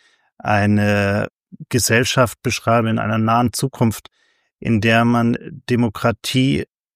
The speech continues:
nicht mit Waffen zerstören muss, sondern mit Sprache zerstören kann, was natürlich schon immer der Fall war. Aber jetzt durch Algorithmen und die Kontrolle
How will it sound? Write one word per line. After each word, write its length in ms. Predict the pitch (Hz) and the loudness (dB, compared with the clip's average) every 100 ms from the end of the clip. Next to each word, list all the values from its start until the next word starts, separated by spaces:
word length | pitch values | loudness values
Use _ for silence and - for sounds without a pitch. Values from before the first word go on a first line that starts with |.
| _ _ | _ _
nicht 600 | 151 131 123 123 - - | -4 2 2 2 -2 -4
mit 200 | 123 110 _ _ | -2 -2 _ _
Waffen 440 | 113 120 - 143 | -2 -2 0 -2
zerstören 460 | - 131 - 127 120 | 0 -2 0 0 0
muss, 260 | 120 120 - | 0 -2 -2
sondern 420 | 113 113 113 - - | 0 0 0 -4 -6
mit 300 | 117 110 - | -4 -4 -6
Sprache 560 | - 120 113 - 110 | -4 0 0 0 -6
zerstören 720 | - 120 101 - - 117 113 | -4 -6 -6 -6 -2 0 -2
kann, 420 | - 120 139 156 - _ | 0 0 0 -2 -8 _
was 220 | - 117 | -4 -4
natürlich 320 | - 110 120 104 | -2 -2 -2 -2
schon 140 | 120 | -2
immer 220 | 135 156 | 0 2
der 140 | 110 107 | 0 -2
Fall 300 | - 107 107 | -2 -4 -2
war. 160 | 143 - _ _ _ _ | -6 -8 _ _ _ _
Aber 240 | - 113 | 0 2
jetzt 400 | 110 113 117 - | 4 2 0 -2
durch 180 | 135 117 | -2 -2
Algorithmen 800 | - 123 110 107 160 - 131 123 | -4 -4 -4 -2 -4 -2 -4 -2
und 300 | 120 117 101 | -2 -4 -2
die 120 | 110 | -4
Kontrolle 800 | - - 107 - 131 151 156 107 | -4 -2 -2 0 0 2 0 -2